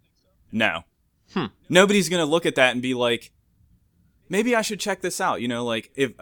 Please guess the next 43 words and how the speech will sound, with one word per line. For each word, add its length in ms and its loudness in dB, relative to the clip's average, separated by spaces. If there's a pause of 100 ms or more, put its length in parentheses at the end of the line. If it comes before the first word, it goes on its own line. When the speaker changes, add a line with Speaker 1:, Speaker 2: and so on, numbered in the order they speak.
Speaker 1:
if 160 -4
they 140 4
don't 200 -2
play 240 -4
Final 320 -4
Fantasies 540 -10
now 400 -6
or 220 -6
turn-based 640 -6 (100)
role-playing 440 -6
games 360 -8 (200)
in 160 -6
general, 440 -4
like, 180 -4
why 300 -2
is 140 -4
that 240 -6
one 160 -14
gonna 240 -12 (560)
convince 340 -10
them? 220 -20 (320)
You 100 -14
know? 100 -12
Speaker 2:
That's, 180 0
that's 180 2
an 100 2
interesting 460 -2
point. 280 0 (280)
Speaker 1:
It's, 240 -2 (120)
it's 220 0
all, 340 2
it's 200 -4
all 160 0
nostalgia. 760 -4
That's 240 0
the 140 -4
only 240 -4
people 340 -8
clamoring 560 -8
for 160 -12
the 120 -12
remake. 260 -6
Speaker 2:
Yeah. 140 4